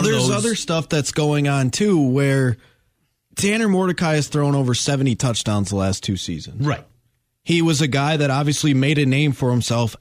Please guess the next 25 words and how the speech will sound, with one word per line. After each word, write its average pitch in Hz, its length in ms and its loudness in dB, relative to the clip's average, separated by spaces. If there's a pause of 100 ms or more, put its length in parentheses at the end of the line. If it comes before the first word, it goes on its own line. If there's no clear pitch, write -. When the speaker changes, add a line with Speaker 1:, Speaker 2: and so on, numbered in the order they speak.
Speaker 2:
at 131 200 0
S 123 200 -2
M 107 140 2
U. 85 280 -2 (280)
You 151 140 4
mentioned 165 380 2
how 143 220 2
since 160 400 0
then 151 400 2 (260)
they 147 160 0
added 147 400 0
multiple 139 600 0
four-star 127 640 0
quarterbacks 104 760 -2 (400)
that 143 300 -2
were 131 300 2 (120)
true 190 220 0
freshmen 143 480 0
last 90 320 -4
year. 92 360 -4
Speaker 1:
Yep. 117 140 -4 (440)
Speaker 2:
Both 190 380 0
that 151 240 -2
played 170 480 0
in 147 300 2